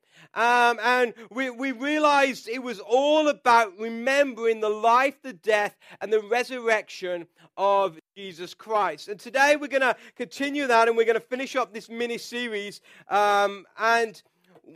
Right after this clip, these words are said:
what I wanna ask you today, I wanna ask you a question. You don't have to shout it out, but, uh, just ask yourself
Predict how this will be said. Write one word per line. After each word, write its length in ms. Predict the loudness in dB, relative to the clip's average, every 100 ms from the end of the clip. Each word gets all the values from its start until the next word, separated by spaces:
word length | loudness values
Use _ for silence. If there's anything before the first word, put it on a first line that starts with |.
| _ _ _
what 220 | 2 6
I 80 | 6
wanna 240 | 6 2
ask 340 | 2 0 -2 -12
you 80 |
today, 220 | -14 -4 0
I 120 | 0
wanna 200 | 0 0
ask 260 | -2 -2
you 80 | -8
a 60 | -8
question. 500 | -2 -2 -2 -8 -4
You 80 | -4
don't 140 | -4
have 100 | -6
to 100 | -10
shout 300 | -6 -2 -2
it 140 | -2
out, 300 | -2 0 -2 -6
but, 280 | -6 -6 -6
uh, 120 | -8
just 220 | -8 -10
ask 300 | -6 -6 -8
yourself 480 | -16 -6 -2 -2